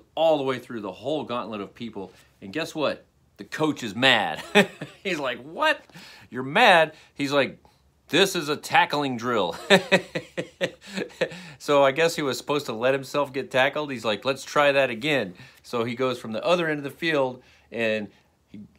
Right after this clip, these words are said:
everybody's lined up in the gauntlet again. "Go." And he runs through all of these guys and just runs them through, knocks them down,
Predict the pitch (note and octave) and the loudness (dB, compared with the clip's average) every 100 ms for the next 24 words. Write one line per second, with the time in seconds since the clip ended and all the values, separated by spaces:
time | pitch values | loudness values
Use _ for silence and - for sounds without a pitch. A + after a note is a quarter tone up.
0 | - B2 C#3+ C#3+ C#3 A2 B2 C#3+ C#3+ C#3+ | -10 -6 -2 0 0 0 0 0 -2 -6
1 | C#3 C#3+ D3+ D3+ D3 C#3+ D#3+ D3 - _ | -4 0 0 -2 -6 -6 -4 -4 -8 _
2 | _ - D#3+ G#2+ - _ _ - A2+ G#2+ | _ 6 6 6 -2 _ _ -10 -8 -2
3 | C#3 F3 D#3 C3+ - D3 C#3 - D3+ D#3 | 0 0 -2 -10 -6 -4 -4 2 6 6
4 | D3+ D3+ C3 C3+ A2+ G2+ G#2+ A2+ A2 C#3 | 6 0 0 2 2 0 -8 -10 -4 -4
5 | B2+ A#2 C3 A2 G2+ A#2 A#2 B2 B2 A2 | -6 -10 -8 -6 -4 -4 -4 -4 -2 -2
6 | F#2 | -4